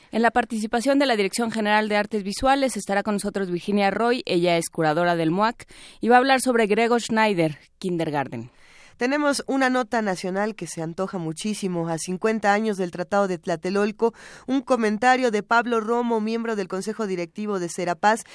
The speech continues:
Speaker 2: y profesor de la Facultad de Ciencias Políticas y Sociales de la unam. A ver qué tal se pone.
Speaker 1: Va a haber una, una conmemoración interesante
Speaker 2: Sí.
Speaker 1: de esta firma de los Tratados de Tlatelolco. Nos va a platicar de ello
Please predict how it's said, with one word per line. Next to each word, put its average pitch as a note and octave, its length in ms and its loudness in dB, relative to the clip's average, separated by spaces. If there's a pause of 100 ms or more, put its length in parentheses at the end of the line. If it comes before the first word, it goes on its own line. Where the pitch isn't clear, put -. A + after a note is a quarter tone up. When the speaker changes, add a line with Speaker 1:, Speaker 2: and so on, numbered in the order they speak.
(180)
Speaker 2:
y D4 120 2
profesor B3+ 460 2
de C4 60 2
la A#3 100 2
Facultad G#3+ 420 0
de C4 80 4
Ciencias C4+ 360 -4
Políticas A3+ 640 -6
y G#3 100 -6
Sociales G3+ 480 -4
de F3+ 100 -2
la E3+ 100 0
unam. G#3+ 320 -2
A E3 140 -2
ver E3+ 120 -4
qué F3+ 120 -14
tal F#3+ 160 -6
se - 80 -18
pone. C4 240 -8 (200)
Speaker 1:
Va F3 100 -2
a - 20 0
haber F3 200 2
una, E3+ 520 2
una E3+ 420 0 (600)
conmemoración D#3+ 840 2
interesante E3 640 0
Speaker 2:
Sí. E3+ 40 0
Speaker 1:
de D#3+ 60 0
esta D#3 180 -6
firma F3+ 300 0
de D#3+ 60 2
los D#3 120 -6
Tratados F3 380 0
de E3+ 100 0
Tlatelolco. F#3+ 640 -2
Nos D#3 160 0
va E3 60 -2
a D#3 40 -2
platicar D#3+ 460 -4
de D#3 180 0
ello D#3 280 0